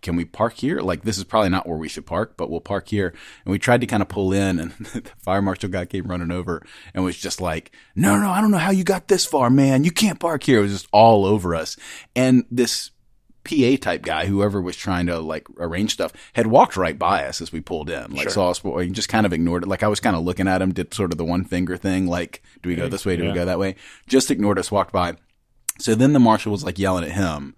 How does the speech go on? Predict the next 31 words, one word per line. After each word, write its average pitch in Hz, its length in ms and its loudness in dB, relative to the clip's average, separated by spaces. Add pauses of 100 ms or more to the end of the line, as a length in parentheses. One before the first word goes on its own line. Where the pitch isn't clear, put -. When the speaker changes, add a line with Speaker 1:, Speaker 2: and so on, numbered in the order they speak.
(240)
Speaker 1:
They're 107 180 4
yelling 101 320 4
at, 87 160 -4
kind 101 180 -2
of 85 100 -2
at 82 80 -6
each 82 160 -8
other. 73 440 -6 (480)
He - 100 -6
comes 139 300 2
back 110 260 0
over, 107 400 2
and 92 160 -4
I 110 60 2
rolled 120 220 2
down 85 180 -4
the 82 80 -4
window. 90 360 2
I've 82 120 -6
got 87 100 -4
my 82 80 -8
mask 85 320 -4
on, 80 140 -6
and 82 80 -6
I - 20 -6
was 82 100 -10
just - 140 -10
like, 87 120 -4
"Hey, 120 60 2
man, 127 140 4
like, 101 240 0